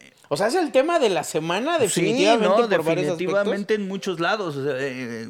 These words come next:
Speaker 2: algunas de mis consultantes y algunos de mis consultantes hablan de frustración laboral, por ejemplo,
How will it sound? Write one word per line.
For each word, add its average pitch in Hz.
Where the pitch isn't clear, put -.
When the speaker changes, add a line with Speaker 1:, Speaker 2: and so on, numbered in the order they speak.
Speaker 2:
algunas 156
de 143
mis 120
consultantes 135
y 131
algunos 139
de 135
mis 120
consultantes 120
hablan 135
de 120
frustración 131
laboral, 139
por 110
ejemplo, 123